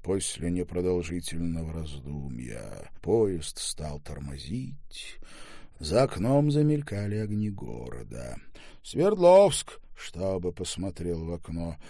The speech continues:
«Вы и здесь были?» «Ни разу!» — засмеялся Штаубе. «Шестьдесят шесть лет потребовалось, чтобы доехать. Вот вам и Россия! Давайте выпьем за это!»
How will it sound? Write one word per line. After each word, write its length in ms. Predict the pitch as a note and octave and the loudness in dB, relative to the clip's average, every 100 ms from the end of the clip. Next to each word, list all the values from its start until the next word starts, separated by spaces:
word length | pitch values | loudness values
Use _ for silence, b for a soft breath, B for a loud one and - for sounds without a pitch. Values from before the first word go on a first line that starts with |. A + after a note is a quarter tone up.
| B B | B B
«Вы 280 | - F#2 A2 | -2 0 2
и 120 | G#2+ | 0
здесь 440 | F2+ D#2 G#2+ C#3+ | -2 -2 -2 -2
были?» 420 | D3+ D3+ A#2+ F#2 - - | -2 0 0 -2 -4 -10
«Ни 160 | D3+ G3+ | 0 4
разу!» — 680 | A3+ A#3 A3+ F#3+ F#3+ D3+ B - | 8 8 8 8 6 4 B -14
засмеялся 760 | G2+ A2+ - G#2+ G#2+ G2 D2 - | -8 -8 -6 -6 -4 -4 -6 -12
Штаубе. 540 | - A2 G#2 E2 D2+ - | -12 -8 -6 -8 -10 -16
«Шестьдесят 800 | - D#3+ E3+ G3 G#3+ - A#3 A3 | -8 -6 -4 -4 -2 4 6 6
шесть 500 | - G3+ G#3 G3+ - | 2 0 0 -2 -8
лет 300 | - E3+ F3 - | 0 0 0 -2
потребовалось, 720 | E3 D3+ D#3 D3 B2 B2+ A2+ | -2 0 2 2 2 -2 -4
чтобы 320 | - D3 A#2+ | -2 -2 -2
доехать. 680 | B2+ C3 B2+ A2 - F#2 - b b b b b | 0 2 4 2 0 -8 -8 b b b b b
Вот 340 | C3+ G3+ G#3+ F#3+ | 6 8 8 6
вам 220 | F#3+ F#3 | 4 6
и 40 | |
Россия! 840 | E3+ C#3 D3 E3 F3 E3+ D#3+ C3+ - - b b - | 4 4 4 4 6 8 6 6 2 -14 b b -6
Давайте 480 | D3 D3+ G3 A3+ F3+ | 4 6 8 6 2
выпьем 420 | A3 A#3+ A#3 G#3+ | -2 0 -2 -2
за 120 | F3+ E3+ | 0 2
это!» 340 | C3+ - | 2 0